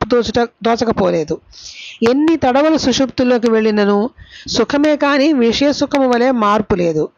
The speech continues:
కనుక తానే సుఖస్వరూపము. అసలు సుఖస్వరూపమే తను అని తెలుసుకోవాలి. అంటే ఎలా అంటే తను సుషుప్తిలో సుఖంగా ఉంటున్నాడు. సుషుప్తిలో మొత్తం లోకాన్ని వదిలేసి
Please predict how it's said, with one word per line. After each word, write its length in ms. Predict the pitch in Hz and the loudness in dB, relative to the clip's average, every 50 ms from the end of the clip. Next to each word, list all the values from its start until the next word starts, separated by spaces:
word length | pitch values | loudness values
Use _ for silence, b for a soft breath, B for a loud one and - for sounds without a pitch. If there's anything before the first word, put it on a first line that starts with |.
| B B B B B B B | B B B B B B B
కనుక 320 | - 202 202 208 190 - 254 | -4 -2 0 0 0 0 -2
తానే 560 | 262 - 220 202 202 208 208 214 233 285 294 | -2 -2 -2 0 0 0 0 0 0 0 0
సుఖస్వరూపము. 1200 | - - 202 - 220 220 - - 202 185 180 180 170 - 165 156 156 165 170 170 160 151 151 - - _ _ _ _ B B B B B B B B B 208 | 0 -2 -4 -2 -2 -4 -2 -2 -2 0 0 0 -2 -2 -4 -4 -2 -2 -2 -2 -2 -4 -6 -10 -14 _ _ _ _ B B B B B B B B B -6
అసలు 220 | - - 208 202 | -4 -2 -2 -2
సుఖస్వరూపమే 880 | - 214 196 - 254 233 - - 214 202 214 226 214 220 208 233 311 339 | 0 -2 -2 -2 -2 -4 -2 0 0 2 2 0 0 0 0 0 0 0
తను 520 | 262 - 196 185 185 190 196 185 - - - - | -2 -2 -4 -2 0 0 0 -2 -4 -6 -6 -4
అని 140 | 226 220 202 | -4 -2 -2
తెలుసుకోవాలి. 600 | - 214 214 - - - 220 214 214 214 214 208 | -2 -2 -2 -4 -4 -2 -2 0 0 0 0 0
అంటే 200 | 202 202 202 233 | -2 -2 -2 -2
ఎలా 200 | 208 180 196 214 | -2 0 0 0
అంటే 340 | 220 220 214 214 311 392 392 - _ B B B B B B B B | 0 -2 -2 -2 -2 -2 -4 -4 _ B B B B B B B B
తను 100 | 226 226 | -2 -2
సుషుప్తిలో 640 | 226 - 226 208 - 254 254 - - 269 254 311 302 | 0 0 -2 -2 0 -2 -4 -2 -2 0 0 0 0
సుఖంగా 420 | - - 208 202 226 226 247 262 254 | 0 -2 -2 -2 -2 0 0 0 0
ఉంటున్నాడు. 520 | 233 202 175 190 175 180 175 165 165 - - _ B B B B B B B | -2 -2 -2 -4 -2 -2 -2 -4 -4 -6 -10 _ B B B B B B B
సుషుప్తిలో 580 | - 240 220 - 262 247 208 - 240 233 233 | -2 -2 0 0 -2 -2 -2 -2 -2 0 0
మొత్తం 460 | 226 208 196 180 - - 247 269 269 233 | 0 -2 -2 -4 -4 -4 -2 0 0 2
లోకాన్ని 480 | 214 214 208 - 220 214 214 214 214 | 2 0 0 0 -2 -2 -2 0 0
వదిలేసి 640 | 202 190 202 214 214 208 - - 202 190 190 240 | 0 0 0 0 0 -2 -2 -2 -2 -2 -2 -4